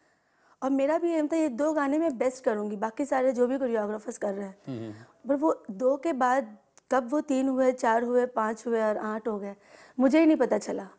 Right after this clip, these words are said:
Speaker 1: But
Speaker 2: हम्म।
Speaker 1: मैं प्रिपेयर करती गई, शूट करते गए हम।
Speaker 2: हम्म,
Speaker 1: तो
Speaker 2: हम्म।
Speaker 1: डेढ़ साल इस
Speaker 2: तो
Speaker 1: फिल्म
Speaker 2: आपको
Speaker 1: के लिए।
Speaker 2: साथ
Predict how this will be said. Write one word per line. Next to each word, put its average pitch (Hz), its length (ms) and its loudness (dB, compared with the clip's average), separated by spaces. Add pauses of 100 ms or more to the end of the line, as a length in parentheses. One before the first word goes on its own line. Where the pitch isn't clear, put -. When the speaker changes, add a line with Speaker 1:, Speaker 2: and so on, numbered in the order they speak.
(100)
Speaker 1:
But 233 100 2
Speaker 2:
हम्म। 254 120 0
Speaker 1:
मैं 262 80 4
प्रिपेयर 262 360 2
करती 277 360 4
गई, 277 200 2
शूट 262 240 -6
करते 269 320 -2
गए 233 140 -2
हम। 220 280 -10
Speaker 2:
हम्म, 120 320 -16
Speaker 1:
तो - 0 -
Speaker 2:
हम्म। 220 140 -6
Speaker 1:
डेढ़ 254 220 2
साल 240 260 -2
इस 247 60 -2
Speaker 2:
तो 214 60 2
Speaker 1:
फिल्म 180 160 4
Speaker 2:
आपको 202 140 0
Speaker 1:
के 190 40 2
लिए। 214 100 -4
Speaker 2:
साथ 175 160 4